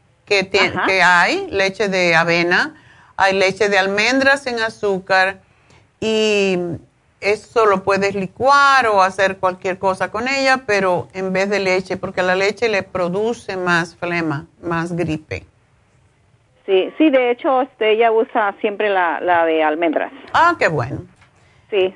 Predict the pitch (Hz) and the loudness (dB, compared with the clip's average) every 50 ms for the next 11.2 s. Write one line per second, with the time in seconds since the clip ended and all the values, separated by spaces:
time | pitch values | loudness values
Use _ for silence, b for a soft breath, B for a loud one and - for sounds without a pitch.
0 | - - 233 214 190 202 202 196 208 233 - - - 240 214 190 156 160 - - | -4 -2 -2 0 2 2 0 2 0 -2 -2 0 2 2 2 2 0 -2 -6 -6
1 | - - 208 190 - - 202 196 202 208 - 233 226 220 - 220 202 190 190 180 | -4 -4 -4 -4 -2 -2 -2 -2 -2 -2 -2 -2 -2 -2 -2 -4 -2 0 0 0
2 | 175 170 160 156 151 135 117 160 175 185 196 202 208 214 208 - - 226 226 226 | 2 2 2 0 0 0 0 0 0 0 0 0 0 0 0 0 0 -2 0 0
3 | 220 196 160 - 175 180 180 165 156 156 165 175 170 - 190 185 180 165 156 160 | -2 -2 -2 0 0 2 2 2 2 2 0 0 -2 0 0 0 0 0 0 -2
4 | 151 143 131 - 110 - - 285 330 370 427 466 466 302 190 165 156 160 160 170 | -2 -2 -2 -4 -4 -2 0 2 2 4 4 2 2 2 0 0 0 0 0 -2
5 | 180 - b b b b b b b b - 285 269 269 277 285 302 320 339 330 | -6 -8 b b b b b b b b -2 0 2 4 2 2 2 2 2 2
6 | 330 330 349 370 - 349 349 339 339 - 294 285 277 277 269 262 240 233 220 220 | 2 2 2 2 4 4 4 4 2 0 -2 0 0 0 2 2 4 4 4 4
7 | 220 233 247 262 277 247 240 247 247 247 254 254 240 233 226 226 233 226 247 240 | 4 4 4 2 0 0 -2 -2 0 0 0 2 2 2 2 2 2 0 0 0
8 | - 240 226 226 - - 233 226 226 208 - 196 185 180 175 185 - 208 214 202 | 0 -2 -2 -2 -4 -4 -4 -4 -4 -2 0 0 2 2 0 -2 -4 -8 -10 -6
9 | - - 262 277 285 302 302 285 - 233 226 220 226 220 220 220 226 226 220 214 | -4 -2 0 0 0 0 0 0 0 0 2 2 0 -2 -2 -2 -4 -4 -2 -2
10 | 208 190 196 196 - 208 196 196 208 202 202 208 202 - 277 277 285 285 269 247 | -4 -4 -4 -2 -2 -2 -2 0 0 0 0 -2 -2 2 2 4 4 4 2 0
11 | 247 233 240 247 | 0 -2 -2 -4